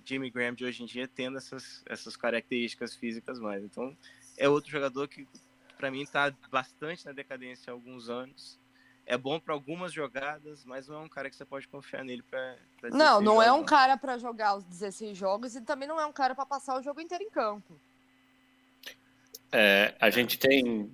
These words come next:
Speaker 3: tem pra fechar, né, essa parte de jogadores talentosos, é o melhor trio de, de wide receivers da divisão,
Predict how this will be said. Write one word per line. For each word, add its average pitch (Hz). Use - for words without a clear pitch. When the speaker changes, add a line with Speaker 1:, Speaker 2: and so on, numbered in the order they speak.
Speaker 3:
tem 113
pra 113
fechar, 113
né, 107
essa -
parte 104
de 107
jogadores 110
talentosos, 107
é 110
o 127
melhor 117
trio 120
de, 110
de 117
wide 107
receivers 110
da 110
divisão, 107